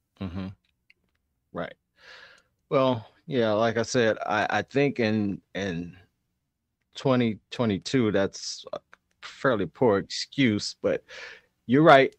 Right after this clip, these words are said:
I agree that there are situations where people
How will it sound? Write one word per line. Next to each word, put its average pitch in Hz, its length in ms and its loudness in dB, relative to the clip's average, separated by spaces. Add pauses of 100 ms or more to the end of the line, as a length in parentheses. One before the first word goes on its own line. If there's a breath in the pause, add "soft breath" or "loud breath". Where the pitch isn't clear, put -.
(140)
I 113 220 4
agree 120 360 2
that 113 340 2
there 117 480 0
are 107 440 0 (220 loud breath)
situations 110 920 -2
where 101 200 0
people 110 720 0